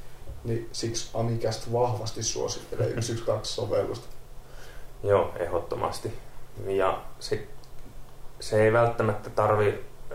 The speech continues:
Speaker 2: ei kannata ajatella niin, että se on niinku muiden hätää varten, että kyllähän minä sitten tiedän, missä minä olen,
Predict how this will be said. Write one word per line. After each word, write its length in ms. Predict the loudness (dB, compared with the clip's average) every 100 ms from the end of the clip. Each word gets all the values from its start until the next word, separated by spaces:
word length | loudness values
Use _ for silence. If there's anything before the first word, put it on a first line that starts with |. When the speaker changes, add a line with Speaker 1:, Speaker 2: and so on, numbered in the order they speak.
| -6 -6 -2 -2 -2 -6 -2
Speaker 2:
ei 80 | 0
kannata 340 | 2 4 6 6
ajatella 460 | 8 6 6 2
niin, 240 | 2 2 2
että 240 | 0 -4
se 100 | -2
on 120 | 0
niinku 200 | 0 0
muiden 520 | 2 6 6 6 0 -4 -8 -6
hätää 540 | -2 -2 2 2 4
varten, 360 | 2 2 -2 -4
että 180 | -4
kyllähän 360 | -2 2 2 2
minä 260 | 0 0 0
sitten 340 | -2 -4 -4
tiedän, 440 | -2 -2 -2 -2
missä 320 | -4 -6 -4 -6
minä 260 | -4 -4
olen, 240 | -2 -2